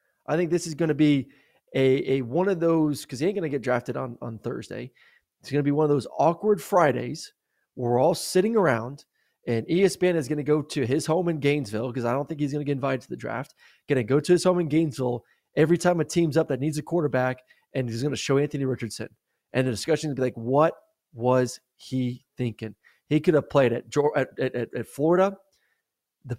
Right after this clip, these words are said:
school he dreamed about going to, had another year to develop and a second-year coach, more talent around him, bettered his draft stock, and still made seven figures. So,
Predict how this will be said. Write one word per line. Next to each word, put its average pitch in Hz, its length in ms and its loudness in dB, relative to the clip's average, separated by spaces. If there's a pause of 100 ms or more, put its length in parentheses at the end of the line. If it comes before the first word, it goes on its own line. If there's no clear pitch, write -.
school 160 360 -2
he 160 180 -2
dreamed 147 340 0
about 156 280 0
going 113 260 -4
to, 113 320 -10 (340)
had 131 140 0
another 127 380 2
year 160 200 2
to 151 140 -12
develop 127 580 -2
and 113 100 -6
a 107 40 -4
second-year 156 560 -2
coach, 120 500 -8 (400)
more 147 240 2
talent 165 340 -2
around 120 380 -6
him, 139 280 -10 (1300)
bettered 160 300 6
his 175 120 2
draft 127 300 -2
stock, 120 420 -8 (380)
and 151 160 0
still 180 220 0
made 147 240 0
seven 127 260 -4
figures. 120 580 -10 (960)
So, 165 300 8